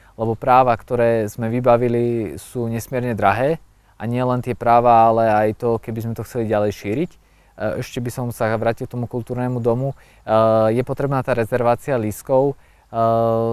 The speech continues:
lístky na tento dokument, e, za lístky sa neplatí, vstupné nie je žiadne, ale tam ide skutočne o tú rezerváciu. Ak sa naskytne situácia, že sa nahlási viac než dvestopäťdesiat ľudí, e,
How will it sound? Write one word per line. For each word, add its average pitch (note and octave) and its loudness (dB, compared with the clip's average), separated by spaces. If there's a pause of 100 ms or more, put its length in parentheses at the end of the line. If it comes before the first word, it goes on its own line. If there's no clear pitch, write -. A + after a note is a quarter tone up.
(200)
lístky C#3 -2
na A2+ -4
tento B2+ -6
dokument, A#2+ -2
e, A#2+ -4 (880)
za B2 0
lístky C#3 -2
sa C#3 -8
neplatí, A#2+ -2 (240)
vstupné C3 -4
nie A#2+ 0
je G#2+ -2
žiadne, A#2 0
ale A2+ 2
tam A#2+ -4
ide A2+ -6
skutočne B2 -10
o A2+ -6
tú A#2+ -4
rezerváciu. B2 0 (320)
Ak D#3+ -4
sa F#3 -4
naskytne C#3 -6
situácia, D3 2
že A#2+ -2
sa - -12
nahlási C3+ 0
viac B2 2
než B2+ -4
dvestopäťdesiat B2 -4
ľudí, A#2 -2
e, D3+ -6